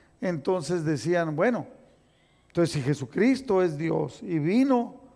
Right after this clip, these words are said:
pues no puede tener un cuerpo como el de nosotros, porque entonces sería malo".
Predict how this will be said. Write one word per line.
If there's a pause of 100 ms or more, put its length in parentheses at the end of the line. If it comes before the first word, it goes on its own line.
(160)
pues
no
puede
tener
un
cuerpo (260)
como
el
de
nosotros, (540)
porque
entonces
sería
malo".